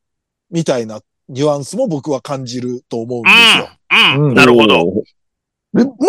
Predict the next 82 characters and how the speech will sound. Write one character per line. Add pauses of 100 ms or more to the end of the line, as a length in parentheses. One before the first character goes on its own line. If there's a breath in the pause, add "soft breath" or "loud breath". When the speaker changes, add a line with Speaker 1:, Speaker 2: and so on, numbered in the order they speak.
Speaker 1:
あ、
本
当
で
も、
あ
と
ち
ょ
っ
と
や
っ
ぱ
り、
と
は
い
え、
オ
タ
ク
要
素
も
入
っ
て
る
と
思
う
ん
で
す
ね。
さ
っ
き
の
週
末
の
ハ
ー
レ
ム
の
話
じ
ゃ
な
い
で
す
け
れ
ど
も。
Speaker 2:
は
い
は
い
は
い。
Speaker 3:
う
ん。 (120)
Speaker 1:
で、 (260)
で
も、 (680)
ま
あ、
ギ
リ (240)
ギ
リ
と
い
う
か、
そ
の、